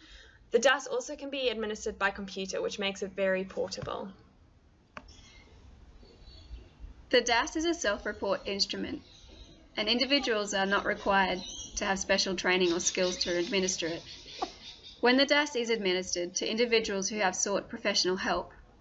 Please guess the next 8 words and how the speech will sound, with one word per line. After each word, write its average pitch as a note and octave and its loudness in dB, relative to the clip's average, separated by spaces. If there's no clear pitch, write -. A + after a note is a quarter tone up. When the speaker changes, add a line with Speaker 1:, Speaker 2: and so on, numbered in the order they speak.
Speaker 2:
or A#3+ 8
who A#3+ 2
are G3+ 2
displaying F#3+ -2
high G3+ 0
levels F#3 0
of F3 -4
distress, G3 -2